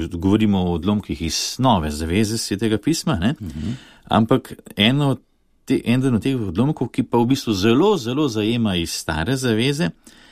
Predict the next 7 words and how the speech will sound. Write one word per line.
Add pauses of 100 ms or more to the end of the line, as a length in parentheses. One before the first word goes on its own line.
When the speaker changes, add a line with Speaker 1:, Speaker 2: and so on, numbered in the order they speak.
(200)
Speaker 1:
eh,
tako
imenovano
zlato
pravilo, (440)
eh, (440)
pravi,